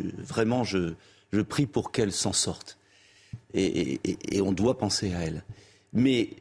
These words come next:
la journée d'hier, euh, m'a effrayé. J'ai été abasourdi par le drame, jeudi, mais la journée d'hier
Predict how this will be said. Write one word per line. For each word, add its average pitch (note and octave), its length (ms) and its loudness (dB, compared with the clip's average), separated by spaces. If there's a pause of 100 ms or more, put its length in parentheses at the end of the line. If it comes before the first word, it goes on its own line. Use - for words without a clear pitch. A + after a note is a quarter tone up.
la A#2 160 4
journée F3 380 4
d'hier, G#2+ 640 4 (960)
euh, F#2+ 80 4
m'a G#2 260 4
effrayé. F#2+ 560 0 (1120)
J'ai A2 200 4
été A#2 180 2
abasourdi G2+ 640 2
par F#2 200 -2
le G2 80 4
drame, C#3+ 420 2 (320)
jeudi, F3 480 2 (600)
mais A#2+ 100 2
la B2 100 4
journée D3+ 360 4
d'hier C3+ 580 2